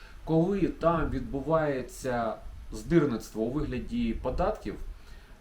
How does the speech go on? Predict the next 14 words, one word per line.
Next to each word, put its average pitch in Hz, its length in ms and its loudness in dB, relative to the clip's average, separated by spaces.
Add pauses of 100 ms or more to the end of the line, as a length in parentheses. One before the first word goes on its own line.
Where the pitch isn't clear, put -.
(200)
на 131 480 2
обіцянки 131 920 0
взамін 127 640 -2
якихось 117 560 -2
там, 127 540 2
е, 110 320 0 (480)
печеньок 160 680 0
у 113 80 -2
вигляді 117 840 0
безкоштовної 120 720 -2
освіти, 135 560 -2
медицини, 120 680 0
великого 123 500 -4
будівництва, 131 1120 0